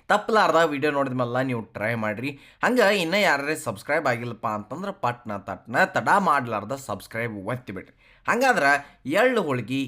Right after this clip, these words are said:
ಹೆಂಗ್ ಮಾಡೋದು ಅಂತ ಹೇಳಿ ನೋಡೋಣ ಬರ್ರಿ. ಮೊದಲಿಗೆ ಒಂದು ಸಾನ್ ಪ್ಲೇಟ್ನಾಗ ಅಥವಾ ಒಂದು ಪರಾತ್ನಾಗ ರೀ ಒಂದೂವರೆ ಕಪ್ ನಾವೇನ್ ತೊಗೊಂಡಿದ್ದೀವಪ್ಪ ಅಂತಂದ್ರೆ ಗೋಧಿ ಹಿಟ್ಟನ್ನ ತೊಗೊಂಡಿದ್ದೀವಿ. ಹಂಗ ನೆಕ್ಸ್ಟ್ ಅದಕ್ಕೆ ಒಂದು ಎರಡು ಟೇಬಲ್ ಸ್ಪೂನ್ ಅಥವಾ ಒನ್ ಟೇಬಲ್ ಸ್ಪೂನ್ ನೀವೇನ್ ತೊಗೊರಿ ಅಂತಂದ್ರೆ ಕಡ್ಲೆ ಹಿಟ್ಟು ಹಾಕ್ರಿ. ಹಂಗ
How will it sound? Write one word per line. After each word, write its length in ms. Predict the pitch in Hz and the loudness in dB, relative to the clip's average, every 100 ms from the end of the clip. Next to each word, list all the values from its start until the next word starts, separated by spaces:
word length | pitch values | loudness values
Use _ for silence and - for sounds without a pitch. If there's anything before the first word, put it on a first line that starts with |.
| 127 | -4
ಹೆಂಗ್ 260 | 123 175 180 | -2 0 0
ಮಾಡೋದು 300 | 113 98 95 | -2 -2 -8
ಅಂತ 160 | 92 | -10
ಹೇಳಿ 220 | 120 147 117 | -6 -4 -4
ನೋಡೋಣ 400 | 117 101 80 82 120 | -6 -8 -10 -10 -2
ಬರ್ರಿ. 200 | 143 - _ _ _ - | -2 -2 _ _ _ -4
ಮೊದಲಿಗೆ 340 | 151 214 247 180 | -2 0 0 0
ಒಂದು 220 | 175 156 | 0 -2
ಸಾನ್ 280 | 135 135 143 | 0 0 0
ಪ್ಲೇಟ್ನಾಗ 460 | 135 131 123 117 123 | -2 -4 -2 -2 0
ಅಥವಾ 200 | 123 113 | 0 -2
ಒಂದು 180 | 110 107 | -4 -4
ಪರಾತ್ನಾಗ 480 | 104 107 131 127 101 | -4 -2 -2 -2 -4
ರೀ 100 | 101 120 | -4 -4
ಒಂದೂವರೆ 460 | 135 196 233 208 147 | -2 2 4 4 0
ಕಪ್ 220 | 123 - | -6 -6
ನಾವೇನ್ 300 | 107 104 110 | -8 -6 -8
ತೊಗೊಂಡಿದ್ದೀವಪ್ಪ 540 | 107 101 98 92 90 | -10 -10 -10 -12 -8
ಅಂತಂದ್ರೆ 440 | 95 95 - 147 202 | -8 -8 -8 -4 -4
ಗೋಧಿ 300 | 131 139 165 160 | -2 -2 0 -2
ಹಿಟ್ಟನ್ನ 360 | 127 95 92 | -4 -6 -6
ತೊಗೊಂಡಿದ್ದೀವಿ. 520 | 147 156 120 101 - - _ _ - | -4 -2 -2 -4 -12 -20 _ _ -2
ಹಂಗ 240 | 190 269 185 170 | 0 2 4 4
ನೆಕ್ಸ್ಟ್ 260 | 165 175 - | 2 -2 0
ಅದಕ್ಕೆ 240 | 139 131 | -2 0
ಒಂದು 180 | 135 135 | -2 0
ಎರಡು 260 | 123 120 123 | 0 0 -2
ಟೇಬಲ್ 220 | 120 113 | -6 -8
ಸ್ಪೂನ್ 280 | 110 113 107 | -12 -10 -8
ಅಥವಾ 200 | 107 135 147 | -6 -2 0
ಒನ್ 180 | 123 127 | 0 -2
ಟೇಬಲ್ 240 | 113 110 | -4 -6
ಸ್ಪೂನ್ 220 | - 107 | -10 -10
ನೀವೇನ್ 260 | 104 110 107 | -6 -6 -6
ತೊಗೊರಿ 320 | 98 101 101 | -6 -6 -6
ಅಂತಂದ್ರೆ 340 | 101 95 110 165 | -8 -8 -8 -2
ಕಡ್ಲೆ 340 | 170 175 180 | -2 0 0
ಹಿಟ್ಟು 200 | 127 - | -2 -6
ಹಾಕ್ರಿ. 320 | 92 - - - _ _ - | -12 -14 -18 -20 _ _ -2
ಹಂಗ 220 | 156 202 | 0 2